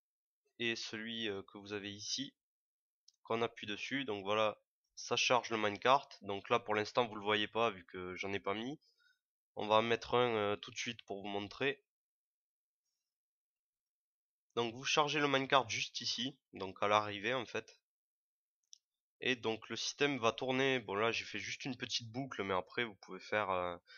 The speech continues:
il y a plein de possibilités, euh, réalisables. Et, euh, donc le minecart va revenir à son point de départ pour être, euh, donc recyclé pour le joueur suivant.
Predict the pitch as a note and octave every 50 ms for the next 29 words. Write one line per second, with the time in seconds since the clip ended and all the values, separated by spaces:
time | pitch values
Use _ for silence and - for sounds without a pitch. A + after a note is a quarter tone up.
0 | - - _ _ _ F#2 F2+ - A#2+ B2 A#2+ - A#2 A2 - - A#2 A2+ A2 A2+
1 | A2 - B2 B2 A#2+ A2 G2+ F#2+ F#2+ F#2 F#2+ F2+ G2 G2+ G2 G2 F#2+ F#2+ F#2 G#2+
2 | B2 C#3+ C#3 C#3+ D#3 D#3 D3 - _ _ G#2+ A#2 B2 B2+ B2 A2 G#2 G2+ G2 G#2+
3 | G#2+ G#2+ - - B2 B2 B2 A2+ - C#3+ C#3+ B2+ G#2 A#2 A#2+ C3 A#2+ B2 C3+ C3
4 | B2 A#2 - - A2+ A2 _ B2+ A#2+ A#2 A2 G#2+ G#2 _ A2 A#2+ C#3 - - _
5 | - B2+ A#2 A#2 B2 B2+ - - - G#2+ G#2 G2 G2 G2+ G#2 G2+ G2+ - - -
6 | B2+ - - - A2+ - - B2 C3+ B2+ _ - B2+ A#2+ B2 A2+ G#2 G2+ A2+ A#2
7 | - - - - G2+ F#2+ G2 G2